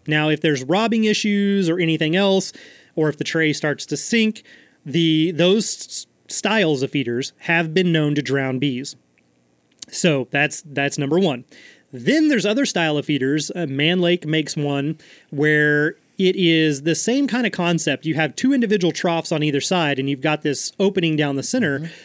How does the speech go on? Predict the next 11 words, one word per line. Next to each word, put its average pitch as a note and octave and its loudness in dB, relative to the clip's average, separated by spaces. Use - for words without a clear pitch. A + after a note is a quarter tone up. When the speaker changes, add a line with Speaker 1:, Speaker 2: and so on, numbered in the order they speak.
Speaker 1:
but F3 0
they F#3 0
have F3+ 0
the D3+ 2
hardware A#3 0
cloth D3+ -2
or D#3 -4
hell G#3+ 0
screen, D#3 0
the C#3+ 0
wire C#3+ 0